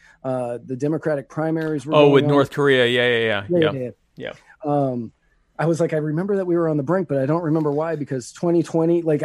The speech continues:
Speaker 1: I am glad I'm not gonna have to study twenty twenty in the history books later, because
Speaker 2: Oh my
Speaker 1: that
Speaker 2: gosh,
Speaker 1: chapter
Speaker 2: can you
Speaker 1: is going to be
Speaker 2: imagine?
Speaker 1: an entire book.
Speaker 2: Well, and now
Speaker 1: Uh,
Speaker 2: Yellowstone is starting to have, uh,
Speaker 1: Right,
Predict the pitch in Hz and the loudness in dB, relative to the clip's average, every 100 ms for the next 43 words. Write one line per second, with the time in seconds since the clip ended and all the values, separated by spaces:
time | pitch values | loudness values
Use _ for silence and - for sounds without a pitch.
0 | - - 175 185 143 143 147 156 147 151 | -6 -6 -4 -2 -2 -2 -2 0 0 -2
1 | 147 151 147 - - 151 147 147 - 151 | -2 -2 -2 -6 -4 0 0 0 -2 -2
2 | 147 - 147 156 143 120 143 135 156 147 | 0 0 0 0 0 -2 -6 -4 -4 -2
3 | 165 - 175 175 180 139 127 143 123 147 | -4 -4 -4 -2 -2 -4 -4 -4 -2 -4
4 | 156 - 104 98 170 120 135 139 151 147 | -4 -4 -6 -4 -4 -2 -4 -2 0 0
5 | 147 147 143 135 131 123 - 139 135 131 | -2 -2 0 0 -4 -6 -6 -4 -4 -8
6 | 113 131 107 _ _ _ _ _ _ - | -6 -6 -6 _ _ _ _ _ _ -2
7 | 151 160 165 165 139 151 175 156 - 147 | 0 2 4 4 4 4 4 2 0 -2
8 | 127 120 101 - - 123 113 110 - 117 | -2 -4 -8 -8 -4 -2 -4 -8 -8 -4
9 | 117 107 - 120 110 107 - - 139 123 | -4 -4 -6 -4 -2 -4 -10 -10 -8 -8